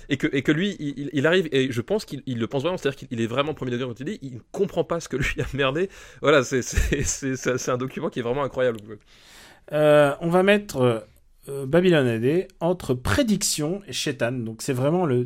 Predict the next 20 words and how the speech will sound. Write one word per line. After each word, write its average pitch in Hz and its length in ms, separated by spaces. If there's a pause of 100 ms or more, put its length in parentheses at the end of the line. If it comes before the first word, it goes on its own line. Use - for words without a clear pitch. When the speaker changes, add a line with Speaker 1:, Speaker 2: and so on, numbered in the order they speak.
(120)
Speaker 2:
le 143 120
très, - 260
très - 180
bas 156 120
du 127 140
tableau. 120 340
C'est - 140
vrai 151 100
Speaker 1:
Oui, 165 100
Speaker 2:
qu'il, 131 100
Speaker 1:
ouais. 127 140 (260)
Speaker 2:
il 117 100
est 123 40
sous 226 160
Taxi 170 320
deux, 131 140
il 147 60
est 147 60
sous - 160
Hancock. 143 600